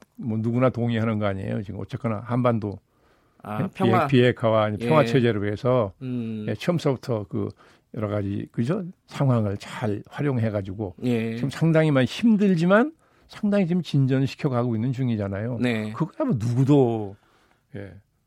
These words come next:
Speaker 1: 높-, 높이 평가할 수밖에 없는 거 아니에요?
Speaker 2: 부족한 부분은 뭐라고 생각하십니까?
Speaker 1: 아니, 부족한 거는, 예를 들어, 그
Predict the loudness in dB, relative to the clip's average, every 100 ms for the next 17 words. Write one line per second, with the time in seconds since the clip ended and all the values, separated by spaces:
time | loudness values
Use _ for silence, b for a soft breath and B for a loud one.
0 | _ _ _ -12 -12 -12 -10 -10 -10 -12
1 | -8 -8 -6 -8 -8 -12 -12 -10 -8 -6
2 | -8 -8 -10 -10 -6 -4 0 0 0 -2
3 | -2 -2 0 0 0 0 0 0 0 -2
4 | -2 -2 -2 -4 -4 -4 -4 -6 -6 -6
5 | -6 -8 -10